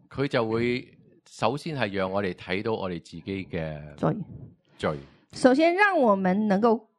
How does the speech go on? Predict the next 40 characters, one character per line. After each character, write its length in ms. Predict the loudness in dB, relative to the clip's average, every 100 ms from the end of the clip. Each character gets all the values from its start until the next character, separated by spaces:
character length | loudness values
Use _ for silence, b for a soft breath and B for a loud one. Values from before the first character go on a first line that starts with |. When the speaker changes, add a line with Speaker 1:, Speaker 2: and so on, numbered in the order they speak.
| _ _ _ _
Speaker 2:
看 300 | 2 4 4
見 200 | 4 4
我 80 | 4
們 160 | 2 0
裏 140 | -2
面 180 | 0 2
的 80 | 2
罪。 280 | 0 -2 -4 -6 -20 -20 -6
Speaker 1:
當 160 | 0 2
我 140 | 0 0
哋 240 | 0 -2
係 80 | -4
接 200 | -4 -6
受 320 | 0 0 0
呢 60 | -2
一 100 | -6 -6
個 80 | -4 0 0 0 -2
嘅 140 | -4
光 300 | -2 -2 -2 -4
照 140 | -6
嘅 140 | -6 -6
時 140 | -8
候 120 | -10 -8
呢， 240 | -10 -2
Speaker 2:
當 220 | 2 4
我 60 | 4
們 160 | 2 2
接 200 | 0 0
受 300 | 2 2 2
這 200 | 0 -2
個 60 | 2
光 360 | 2 2 2
照， 180 | 2 2
神 180 | 2 0
的 80 | 2
光 260 | 2 2 2
照 220 | 2 2
的 80 | 0
時 180 | 2
候， 300 | 2 0 -4